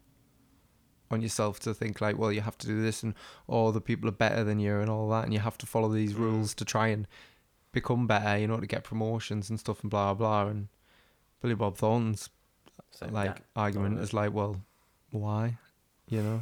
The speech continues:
Speaker 2: <laughs>
Speaker 1: <laughs> Why?
Speaker 2: And then,
Speaker 1: Just
Speaker 2: and,
Speaker 1: do
Speaker 2: and
Speaker 1: what you
Speaker 2: then,
Speaker 1: want.
Speaker 2: and then his, um, younger brother, who, who his wife admires and stuff like that. And I love that scene where he, um, picks up the, when he pick, when he drops the gun
Speaker 1: Like,
Speaker 2: as
Speaker 1: but
Speaker 2: well,
Speaker 1: yeah, he
Speaker 2: but,
Speaker 1: drops that
Speaker 2: yeah.
Speaker 1: really expensive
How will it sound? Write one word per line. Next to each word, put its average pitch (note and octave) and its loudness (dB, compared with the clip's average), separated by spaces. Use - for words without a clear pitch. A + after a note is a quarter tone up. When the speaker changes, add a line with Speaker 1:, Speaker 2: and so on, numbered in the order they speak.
Speaker 2:
<laughs> E3 -2
Speaker 1:
<laughs> - -12
Why? A2+ 4
Speaker 2:
And A#2 6
then, B2+ 2
Speaker 1:
Just B2 0
Speaker 2:
and, B2 0
Speaker 1:
do B2 4
Speaker 2:
and B2 4
Speaker 1:
what - -
you A#2+ 6
Speaker 2:
then, A2 4
Speaker 1:
want. G#2+ 2
Speaker 2:
and A#2+ 2
then A#2+ 2
his, A#2 0
um, A2+ 2
younger A2+ 0
brother, G#2 -2
who, - -10
who A2 -6
his G2 -10
wife F#2+ -6
admires G2 -10
and G#2 -10
stuff - -14
like G#2 -8
that. G#2 -8
And A2 -4
I D#2+ 2
love A#2 0
that A2 0
scene G#2+ -4
where G2 -2
he, G2 -4
um, G2+ -6
picks - -12
up G2 -8
the, F#2+ -4
when A2+ -6
he A#2+ -2
pick, A#2+ -6
when B2+ -4
he A2+ -2
drops A2 -4
the G#2+ -10
gun G#2+ -2
Speaker 1:
Like, D3 0
Speaker 2:
as G#2+ -10
Speaker 1:
but G#2+ -2
Speaker 2:
well, C3+ 2
Speaker 1:
yeah, C#3 4
he A#2 4
Speaker 2:
but, G#2+ -2
Speaker 1:
drops B2 0
that A#2+ 2
Speaker 2:
yeah. A2+ -2
Speaker 1:
really A2+ 2
expensive A2+ -2